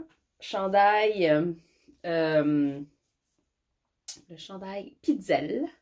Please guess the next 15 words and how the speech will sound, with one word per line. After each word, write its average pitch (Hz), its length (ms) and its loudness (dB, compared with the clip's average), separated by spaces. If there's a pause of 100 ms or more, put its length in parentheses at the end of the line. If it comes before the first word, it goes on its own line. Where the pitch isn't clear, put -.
(580)
qu'elle 175 260 -4
porte 233 280 -4
d'ailleurs 180 600 2
sa 180 180 -4
version 180 540 -6
dans... 170 360 -2 (120)
Bon, 160 220 -16
ça 160 160 -10
va 151 120 -6
dérouler 170 380 -6
quand 180 160 -8
je 156 80 -12
vais 165 80 -6
le 151 60 -8
bloquer. 156 460 -12